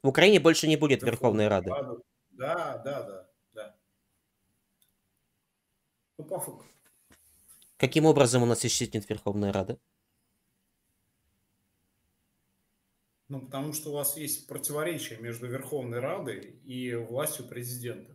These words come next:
Speaker 2: Потому что президент
Speaker 1: Власть
Speaker 2: щас, э,
Speaker 1: президента?
Speaker 2: на данный
Speaker 1: У
Speaker 2: момент,
Speaker 1: нас парламентская
Speaker 2: э, вы меня
Speaker 1: президентская.
Speaker 2: выслушаете или нет?
Speaker 1: Мужчина, у нас парламентская президентская. Верховная Рада, э,
Speaker 2: Я
Speaker 1: выше,
Speaker 2: ещё раз говорю,
Speaker 1: чем
Speaker 2: вы, вы
Speaker 1: президент.
Speaker 2: меня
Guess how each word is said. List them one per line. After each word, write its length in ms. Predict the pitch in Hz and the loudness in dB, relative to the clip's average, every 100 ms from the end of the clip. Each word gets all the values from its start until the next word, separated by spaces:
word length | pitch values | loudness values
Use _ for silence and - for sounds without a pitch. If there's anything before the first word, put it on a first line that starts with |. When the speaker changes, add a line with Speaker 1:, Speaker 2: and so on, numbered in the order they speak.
| _ | _
Speaker 2:
Потому 280 | - 123 127 | -14 -10 -8
что 320 | - 120 - - _ - | -8 -8 -10 -20 _ -14
президент 580 | 143 131 113 147 190 - | -10 -8 -6 -6 -6 -8
Speaker 1:
Власть 360 | 120 120 139 131 | 0 8 10 8
Speaker 2:
щас, 40 | |
э, 80 | 127 | 2
Speaker 1:
президента? 560 | 123 120 113 143 170 123 | 2 4 6 6 6 4
Speaker 2:
на 40 | 107 | 2
данный 220 | 131 - - | -2 -8 -6
Speaker 1:
У 60 | 123 | 2
Speaker 2:
момент, 60 | 139 | 6
Speaker 1:
нас 160 | 147 | 6
парламентская 640 | - 147 147 135 123 - 117 | 6 6 8 8 6 2 0
Speaker 2:
э, 40 | |
вы 60 | 120 | 2
меня 60 | |
Speaker 1:
президентская. 540 | 127 127 117 143 120 92 | 2 4 4 4 2 0
Speaker 2:
выслушаете 420 | 101 - - 147 | -2 -10 -10 -6
или 80 | 147 | -2
нет? 60 | |
Speaker 1:
Мужчина, 500 | 147 156 131 110 98 - - _ _ - - | -2 2 4 4 0 -4 -18 _ _ -14 0
у 80 | |
нас 180 | 123 120 | 4 4
парламентская 560 | - 131 131 117 - 117 | 6 8 8 8 2 -2
президентская. 560 | 117 117 113 101 101 98 - - | 0 2 2 2 -2 -2 -6 0
Верховная 500 | 117 139 127 123 120 | 4 6 6 6 6
Рада, 380 | 127 117 113 - | 6 6 2 0
э, 40 | 120 | 0
Speaker 2:
Я 340 | 110 110 107 | 4 4 2
Speaker 1:
выше, 380 | 107 131 - 98 | 2 0 2 0
Speaker 2:
ещё 260 | 95 185 156 | 0 0 -4
раз 140 | - | -4
говорю, 340 | 139 139 139 | -4 -4 -2
Speaker 1:
чем 140 | 127 104 | -2 0
Speaker 2:
вы, 20 | |
вы 100 | 104 | 0
Speaker 1:
президент. 280 | 107 107 98 | 0 0 0
Speaker 2:
меня 260 | 156 151 | -2 -6